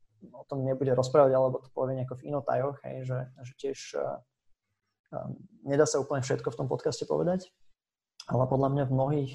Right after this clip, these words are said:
aspektoch sme veľmi informatívni pre tých študentov a vlastne tento spätnú väzbu nejako aj dostávame,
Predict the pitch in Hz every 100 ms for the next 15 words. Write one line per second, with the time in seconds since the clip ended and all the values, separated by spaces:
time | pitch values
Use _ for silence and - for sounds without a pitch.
0 | - - 131 - 135 - 131 127 127 -
1 | 131 131 127 123 123 131 131 131 123 139
2 | 123 117 127 127 131 131 127 - 131 131
3 | 131 131 139 135 165 165 160 147 - 139
4 | 156 127 131 139 131 131 135 120 120 143
5 | 131 127